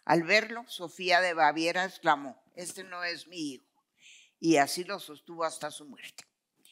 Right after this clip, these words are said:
La otra versión. La historia suele tener dos caras, y a veces más. Se cuenta que Benito Juárez era masón, y también Maximiliano lo era, por lo que le permitió escapar con vida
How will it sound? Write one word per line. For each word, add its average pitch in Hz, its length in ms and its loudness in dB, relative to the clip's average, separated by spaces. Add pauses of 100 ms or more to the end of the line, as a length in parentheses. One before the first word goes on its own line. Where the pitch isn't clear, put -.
(680)
La 180 180 6
otra 240 300 2
versión. 190 580 -6 (600)
La 185 160 4
historia 269 560 -2
suele 214 340 -8
tener 190 400 -10
dos 214 240 -14
caras, - 560 -4 (220)
y 160 80 -8
a 160 80 0
veces 175 360 -8
más. - 440 -8 (360)
Se 208 240 -4
cuenta 254 380 0
que 226 140 -4
Benito 185 420 -8
Juárez 202 540 0
era 175 160 -6
masón, 170 520 -10 (840)
y 185 180 0
también 156 500 2
Maximiliano 156 920 0
lo 151 200 -14
era, 202 340 2 (480)
por 165 300 -2
lo 147 220 -4
que 147 100 2
le 131 160 4
permitió 139 640 -10
escapar 170 580 2
con 151 220 -16
vida 220 340 -2